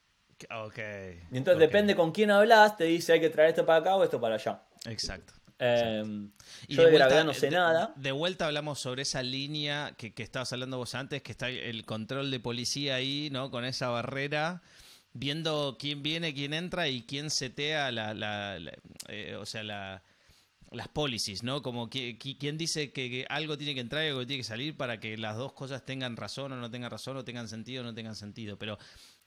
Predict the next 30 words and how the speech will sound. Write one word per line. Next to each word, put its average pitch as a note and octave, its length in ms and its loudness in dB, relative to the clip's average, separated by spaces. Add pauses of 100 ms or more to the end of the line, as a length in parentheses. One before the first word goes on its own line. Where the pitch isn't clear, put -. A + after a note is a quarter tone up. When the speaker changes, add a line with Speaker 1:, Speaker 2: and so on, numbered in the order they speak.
(320)
Speaker 2:
Hmm. B2+ 200 -8 (500)
Speaker 1:
por C#3+ 160 -4
lo C3+ 180 -2
que A#2+ 120 -6
siento C3+ 720 -4
yo, B2 460 -6 (380)
vo-, A2 280 -10
vos A#2+ 400 -8
obviamente A2+ 420 -4
me G#2+ 60 -6
podés A2+ 160 -6
dar A#2 140 -6
tu, A#2 200 -8
tu A#2 140 -10
opinión, A#2 320 -8
pero A#2 140 -6
hay D3+ 140 -4
como C#3+ 520 -8 (720)
un C3 160 -6
tira E3+ 260 -2
y - 20 0
afloje F3+ 560 -6 (180)
justamente F#3 600 -6
con C#3 160 -6
otra E3+ 240 -4
cosa D#3 240 -6
que B2+ 80 -12
vos D3 140 -4
dijiste D3+ 380 -8
antes, F3 460 -10